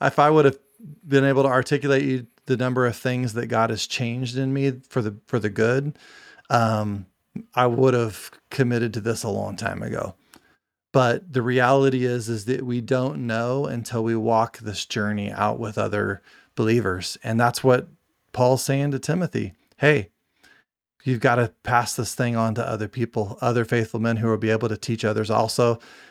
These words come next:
And you're gonna have to endure through this, because there's gonna be things that'll try to distract you. There'll be things that'll try to put this off for six months, put this off for a year, not prioritize this in your life,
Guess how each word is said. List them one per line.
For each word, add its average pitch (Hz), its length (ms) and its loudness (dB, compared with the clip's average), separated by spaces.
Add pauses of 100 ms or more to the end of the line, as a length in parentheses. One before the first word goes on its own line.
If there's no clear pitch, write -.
(220)
And 120 140 -2
you're 120 80 -2
gonna 120 220 0
have 123 200 2
to 131 160 -2
endure 120 480 2
through 117 260 -2
this, 107 260 -6
because 117 340 -8
there's 117 200 -4
gonna 123 180 -2
be 117 140 -2
things 123 300 -6
that'll 120 160 -4
try 127 180 -2
to 120 60 -4
distract 127 560 0
you. 160 280 2 (360)
There'll 131 120 -2
be 123 120 0
things 127 280 -2
that'll 120 180 0
try 131 140 0
to 120 80 0
put 139 220 -2
this 127 180 -4
off 135 220 2
for 143 100 -4
six - 340 -4
months, 151 300 -2
put - 180 -6
this 127 160 -10
off 135 240 0
for 135 160 0
a 131 60 0
year, 147 340 2
not 127 260 -2
prioritize 135 640 2
this 135 200 -4
in 135 80 -4
your 131 80 -2
life, 139 300 4